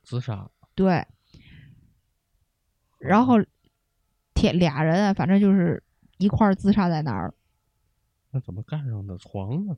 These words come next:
Speaker 2: 咱也不知道。就是调查结果就那么说，咱也不知道，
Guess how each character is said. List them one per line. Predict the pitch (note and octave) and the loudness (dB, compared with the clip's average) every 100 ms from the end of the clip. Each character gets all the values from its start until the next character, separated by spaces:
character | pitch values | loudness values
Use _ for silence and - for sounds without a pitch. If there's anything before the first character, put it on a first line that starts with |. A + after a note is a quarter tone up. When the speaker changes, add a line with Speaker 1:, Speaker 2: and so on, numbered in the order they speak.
| - - | -12 -4
Speaker 2:
咱 | A#3 | 0
也 | F3+ | 0
不 | F#3+ E3+ | 0 0
知 | |
道。 | D#3+ E3+ - _ _ _ _ _ _ _ - _ _ _ | 0 -4 -10 _ _ _ _ _ _ _ -20 _ _ _
就 | A3+ | 0
是 | A3+ A#3 | 0 0
调 | E4 E4 | 0 0
查 | D4 D4 | 0 -6
结 | - - C#4 | -6 -6 -2
果 | A3+ A3+ | 0 2
就 | A#3 | 2
那 | |
么 | A#3+ C#4+ | 0 -2
说， | A3+ | -2
咱 | F#3 G#3+ | 0 0
也 | G#3 | 2
不 | |
知 | G#3 | 0
道， | F#3 | -2